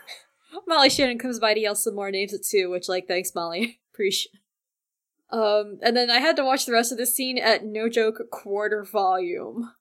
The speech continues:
Speaker 1: Okay. We cringed at different parts.
Speaker 2: Yes. So this is, this was,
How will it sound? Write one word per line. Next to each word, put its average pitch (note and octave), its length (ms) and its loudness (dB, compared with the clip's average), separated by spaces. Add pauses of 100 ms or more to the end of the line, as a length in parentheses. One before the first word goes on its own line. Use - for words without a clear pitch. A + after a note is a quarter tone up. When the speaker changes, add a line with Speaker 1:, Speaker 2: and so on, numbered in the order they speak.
(100)
Speaker 1:
Okay. E3 760 12 (880)
We F#3+ 100 8
cringed G3 380 10
at E3 80 4
different D3+ 340 4
parts. - 480 6
Speaker 2:
Yes. G3 320 2
So D#4 160 -2
this B4 200 4
is, - 200 -2
this C#4+ 200 0
was, C4 280 -8